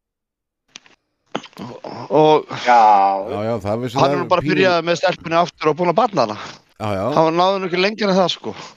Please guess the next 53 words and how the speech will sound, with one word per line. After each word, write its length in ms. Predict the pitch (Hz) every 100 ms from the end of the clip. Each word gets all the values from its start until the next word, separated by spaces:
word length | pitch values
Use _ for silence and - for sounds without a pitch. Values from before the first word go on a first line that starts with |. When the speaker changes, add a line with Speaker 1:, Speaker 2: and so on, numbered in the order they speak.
| - _ _ _ _ _ _
Speaker 1:
Þannig 260 | - 107 110
Speaker 3:
Nei, 20 |
nei. 60 | 110
Speaker 1:
að 180 | 107 95
þetta 300 | 117 - 120
er 100 | 101
bara, 340 | 123 113 113 107 - - - _ _ - - _ _ _ _ -
Æ, 60 | 127
ég 80 | 147
ætla 160 | 170 180
ekki 80 | 170
að, 140 | 156
ég 100 | 139 170
ætla 100 | 160
ekki 80 |
að 220 | 160 151 165
segja 280 | 180 170 156
það 80 | 147
sem 80 |
ég 60 | 151
ætla 80 | 135
að 60 | 139
segja 120 | 135
núna. 200 | 131 123 107 131
Bara 240 | 143 135 -
stelpur, 400 | - 151 - 123 -
bara 160 | 131
guðan 240 | - 151 127
og 60 |
barnum 200 | 135 117
farið 220 | 139 123
að 20 | 113
fucking 240 | 143 117
hætta 240 | 120 113
þessu. 180 | 101 - -
Speaker 3:
<laughs> 1400 | - - - - 120 - 190 _ - - 120 104 - 123 127 113 _ _ _ _ -
Já, 160 | 107
já, 100 | 110
já, 200 | 87 82 110
já, 100 | 90
já. 100 | 82
Speaker 1:
Ef 160 | 127
þið 100 | 143
liggið 360 | 147 185 - -
með 160 | 170 156
þeim, 140 | 135
þá 80 | 139
bara 140 | 139 143
liggið 340 | 151 - 143
þið 60 | 131
með 140 | 127 117
þeim. 200 | 107 - - _ _ _ -
Punktur. 400 | 151 139 - 127